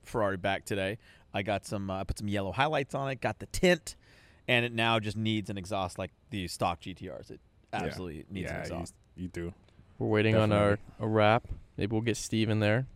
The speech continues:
Speaker 1: Yeah. By the way, if you guys know any wrap guys, tell them to throw their hat in the ring. Or, or if you're a wrap shop guy or gal, maybe
Speaker 3: With
Speaker 1: there's some wrap
Speaker 3: experience
Speaker 1: gals.
Speaker 3: with exotic cars.
Speaker 1: Right, you need to have experience with
Speaker 3: Asterisks.
Speaker 1: exotics. <laughs> Yeah,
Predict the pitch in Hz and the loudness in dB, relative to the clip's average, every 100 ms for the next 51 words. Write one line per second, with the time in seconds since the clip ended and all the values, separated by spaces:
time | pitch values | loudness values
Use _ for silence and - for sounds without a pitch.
0 | - 147 202 104 - 190 233 226 180 147 | 0 6 8 6 4 8 8 10 8 4
1 | 139 180 160 156 165 175 170 143 139 127 | 8 8 8 6 8 10 8 6 2 4
2 | 123 117 - 110 107 - 160 156 151 127 | 4 4 2 2 2 0 -2 -2 -2 0
3 | 131 123 131 110 98 98 - - - 123 | 0 0 -4 -4 -4 -6 -10 -20 -4 0
4 | 123 135 120 113 185 302 156 104 98 - | 6 6 4 6 10 10 10 6 -2 -6
5 | _ _ - - 143 - - - - 101 | _ _ -4 2 2 2 -4 -14 -4 0
6 | 98 160 143 123 104 156 - - 131 170 | 2 2 0 -2 0 -2 -6 -2 8 10
7 | 208 208 113 170 165 160 147 147 131 123 | 10 8 12 12 12 10 8 8 10 10
8 | 117 - 104 82 - - 135 147 156 147 | 10 8 4 4 4 4 4 2 10 12
9 | 143 151 117 123 117 95 98 - - 156 | 12 8 2 2 0 -2 -2 -6 0 2
10 | 104 | 2